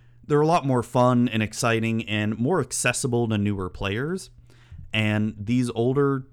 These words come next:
sets just aren't as fun to watch. I mean, that beta draft that we saw during, um, Grand Prix Vegas, it was a lot of fun for people like me, 'cause, you know, oh my gosh, you get to see some Power Nine or some duels and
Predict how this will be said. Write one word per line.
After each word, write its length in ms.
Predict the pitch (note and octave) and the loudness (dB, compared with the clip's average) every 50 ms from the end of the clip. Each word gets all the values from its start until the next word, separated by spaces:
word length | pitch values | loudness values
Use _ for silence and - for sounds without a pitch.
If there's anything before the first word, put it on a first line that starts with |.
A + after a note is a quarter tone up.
| - | -18
sets 560 | - - - - D3 C3+ - - - - - - - - A2+ | -14 -8 -4 -4 -4 -4 -6 -8 -14 -14 -14 -14 -16 -16 -10
just 280 | A2 A#2 A#2+ A2 - - - - - - - - | -6 -4 -4 -4 -6 -10 -20 -20 -20 -18 -8 -4
aren't 220 | A2 A#2 A#2 A#2 | -2 0 0 0
as 140 | A#2 A2 - | 0 -2 -4
fun 240 | - B2 B2 A#2+ A#2 | -2 -2 0 0 0
to 40 | |
watch. 280 | A2+ G#2 G#2 G#2 G#2+ - | 0 2 2 0 0 0
I 40 | A#2 | -2
mean, 280 | G#2+ A2 G#2+ A2 - - - | -2 -2 -2 -4 -6 -10 -10
that 380 | G#2+ A#2 A#2 C#3+ - - G#2 | -4 -2 -2 -2 -2 -4 -2
beta 300 | - A2 A2 B2 B2+ C#3 | 0 2 4 4 4 2
draft 320 | C3 C3 B2 A#2 A#2+ A#2+ - | 2 2 2 2 2 0 0
that 160 | B2 A2+ G#2 | -2 -4 -2
we 120 | A2 G#2 | -2 -4
saw 340 | G2 - - G#2+ G#2 G#2 G#2 | -2 -2 0 0 2 2 0
during, 420 | G2+ G#2 G#2 G2+ G2 G2+ G2 G2+ | 0 0 -2 -2 0 0 -2 -2
um, 320 | G#2 F#2+ G2 G2 F#2+ G2 G2 - | -2 -2 -2 -2 -2 -4 -6 -6
Grand 240 | G#2+ G#2 G2 G2 F#2 | -4 -2 -2 -2 -4
Prix 160 | - G#2+ G2 | -4 -4 -4
Vegas, 420 | F#2 G2 F#2+ F#2+ F2+ G2+ G2 - - - - - - - | -2 -2 -2 -2 -4 -4 -6 -8 -10 -18 -20 -20 -20 -6
it 100 | - - | 0 0
was 100 | D#3+ C4 | 2 2
a 40 | C#4 | 2
lot 180 | B3+ E3 G#2+ G#2+ | 2 2 2 2
of 60 | - | 0
fun 180 | - A2+ G2+ F#2+ | 0 0 0 0
for 140 | - G2+ | -2 -4
people 280 | F#2+ - A2 - F#2+ F2 | -4 -4 -4 -4 -6 -6
like 220 | E2+ E2 F2 - | -8 -8 -6 -4
me, 460 | G#2+ G2+ G#2 B2+ C#3+ A2+ G2 G2 F#2 - - - - - - - - | -2 -2 0 0 0 -2 -2 -4 -6 -8 -14 -20 -20 -20 -20 -12 -6
'cause, 200 | - B2 G#2 G2+ | -4 -4 -2 -2
you 60 | G#2 | -2
know, 140 | G2+ F2+ F2+ - | -2 -4 -4 -4
oh 120 | A2+ A#2 | -4 -4
my 140 | G#2 F2+ F2+ | -4 -4 -6
gosh, 260 | E2+ G2 F#2+ F#2+ - | -6 -6 -6 -6 -6
you 60 | G#2 | -8
get 140 | F2+ G2 D#2+ | -8 -8 -8
to 80 | G2 F2+ | -8 -8
see 180 | - - G2 | -6 -6 -6
some 140 | E2 - E2+ | -4 -6 -6
Power 340 | - - A2+ G#2+ G2+ F#2 F2+ | -6 -4 -2 -2 0 0 0
Nine 380 | G2 G#2 G#2 G#2 G2+ G2+ F#2+ | 0 2 2 2 0 0 -2
or 80 | F#2 F#2 | -2 -4
some 240 | F2+ - G2 F#2+ F#2 | -4 -6 -6 -4 -4
duels 600 | F#2+ A#2 A#2 A#2+ A#2+ A2+ A2+ A2 G#2+ G#2+ G2+ G2 | -2 -2 0 0 0 0 -2 -2 -2 -4 -4 -4
and 220 | G#2 G2 F#2+ F#2 | -4 -4 -4 -6